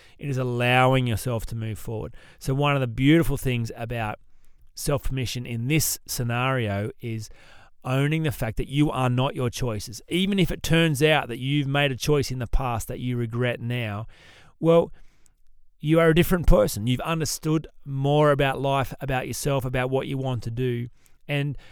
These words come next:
back then, if you'd known what you'd known now, perhaps you wouldn't have made that decision anyway. So that decision does not define you. It does not say anything about you. And to give yourself permission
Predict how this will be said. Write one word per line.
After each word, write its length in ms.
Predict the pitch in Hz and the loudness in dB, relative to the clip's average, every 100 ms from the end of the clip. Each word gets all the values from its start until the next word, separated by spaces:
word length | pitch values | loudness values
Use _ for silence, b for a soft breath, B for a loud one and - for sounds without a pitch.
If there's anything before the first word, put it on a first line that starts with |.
| b | b
back 220 | 160 156 | 0 0
then, 340 | 143 196 175 165 | 2 4 4 2
if 160 | 156 | 0
you'd 160 | 160 135 | 0 4
known 240 | 165 175 | 6 6
what 140 | 160 143 | 4 2
you'd 140 | 135 | 2
known 260 | 143 139 143 | 2 4 4
now, 200 | 175 156 | 2 2
perhaps 380 | 139 147 160 | 0 -2 -2
you 80 | 160 | 0
wouldn't 160 | 160 151 | 0 0
have 160 | 156 | 0
made 80 | 143 | -2
that 140 | 139 143 | -2 -4
decision 360 | 135 151 131 | -2 -2 -4
anyway. 460 | 147 165 196 - - - - | -6 -10 -10 -12 -14 -20 -20
So 140 | - 160 | -6 -4
that 120 | 165 | -2
decision 340 | 151 175 156 | -2 0 0
does 140 | 156 127 | 0 2
not 220 | 156 180 | 2 2
define 440 | - - 123 110 | -4 -2 0 -2
you. 80 | 104 | -4
It 60 | 131 | -6
does 120 | 127 | -4
not 160 | 165 165 | -2 -2
say 160 | 151 | -2
anything 460 | 131 170 220 - 123 | 0 0 0 -2 -4
about 320 | 107 107 110 | -2 -2 -4
you. 200 | 98 98 - B B B - | -6 -10 -10 B B B -6
And 140 | 131 | -2
to 80 | 139 | -2
give 180 | 135 170 | 0 0
yourself 320 | 156 170 - | 4 2 4
permission 720 | 127 123 147 - 127 113 127 | 4 4 2 2 -2 -2 -6